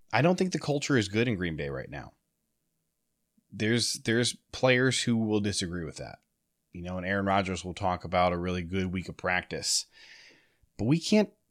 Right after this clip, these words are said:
ignore some of these signs. Why did Davante Adams demand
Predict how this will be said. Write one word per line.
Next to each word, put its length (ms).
ignore 520
some 200
of 60
these 220
signs. 640
Why 360
did 180
Davante 480
Adams 400
demand 760